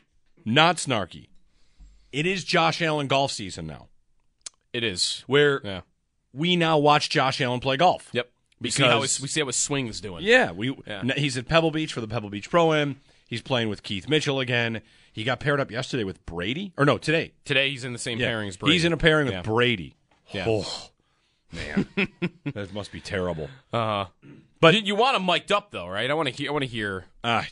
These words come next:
Speaker 1: don't know. I don't think so. I, I, what, Josh say smart and funny things and Brady tell the same four jokes?
Speaker 2: Yeah.
Speaker 1: You know, my, my, my distaste for Tom Brady is too powerful. I can't, I can't see through it.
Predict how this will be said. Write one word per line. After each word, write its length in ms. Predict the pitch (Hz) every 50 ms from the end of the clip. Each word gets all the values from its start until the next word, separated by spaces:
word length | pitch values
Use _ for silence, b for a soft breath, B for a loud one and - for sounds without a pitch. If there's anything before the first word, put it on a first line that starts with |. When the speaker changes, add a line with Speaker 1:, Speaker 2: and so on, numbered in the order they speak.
| -
Speaker 1:
don't 260 | - - 76 76 64 73
know. 320 | 78 76 73 71 71 - _ _ _ - -
I 120 | 110 113
don't 140 | 107 98 76
think 160 | - 78 67
so. 320 | - - 80 71 69 64 -
I, 80 | - 101
I, 120 | 110 - -
what, 320 | 104 101 95 104 98 87 82
Josh 360 | 87 107 110 107 107 - -
say 280 | - 117 107 104 101 -
smart 320 | - - 117 107 107 107 107
and 100 | 101 -
funny 220 | 113 107 107 107
things 260 | - 113 107 104 92
and 100 | 101 104 95
Brady 360 | 104 104 101 101 104 104 104
tell 240 | 85 - 113 104 98
the 80 | 98
same 240 | - - 104 101 98
four 260 | - - 110 101 98
jokes? 460 | 95 101 101 101 101 - - - - b b b b b b b b -
Speaker 2:
Yeah. 240 | 107 107 98 92 90
Speaker 1:
You 120 | - 110 104
know, 120 | 90 78
my, 220 | 80 98 101 101 107
my, 220 | 107 110 107 104
my 260 | 95 - 104 107 110
distaste 580 | 110 95 110 101 - - - 117 113 107 - -
for 140 | - 110 95
Tom 240 | - 110 98 95 87
Brady 240 | 95 92 90 90 85
is 100 | 82 -
too 160 | - - 113 95
powerful. 480 | - 101 92 82 80 78 - 71 69 73
I 60 | -
can't, 280 | - - 120 113 - B B B B B 104
I 40 |
can't 260 | 101 - 160 175 180 -
see 160 | - 143 120
through 240 | - 104 92 82 73
it. 80 | -